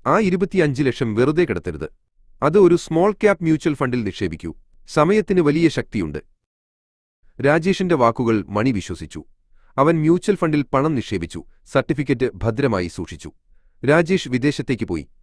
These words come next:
നൽകിയ നിലത്തിൽ മണി വീണ്ടും കൃഷി തുടർന്നു.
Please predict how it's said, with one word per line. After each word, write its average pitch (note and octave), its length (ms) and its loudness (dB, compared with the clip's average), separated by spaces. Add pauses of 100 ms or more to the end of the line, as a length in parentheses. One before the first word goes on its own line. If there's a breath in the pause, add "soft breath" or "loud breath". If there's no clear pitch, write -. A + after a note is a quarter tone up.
(300)
നൽകിയ E3 360 4
നിലത്തിൽ C3 480 0 (260)
മണി C3+ 280 2
വീണ്ടും C3 420 0 (100)
കൃഷി A#2 160 -6
തുടർന്നു. D#2+ 400 -6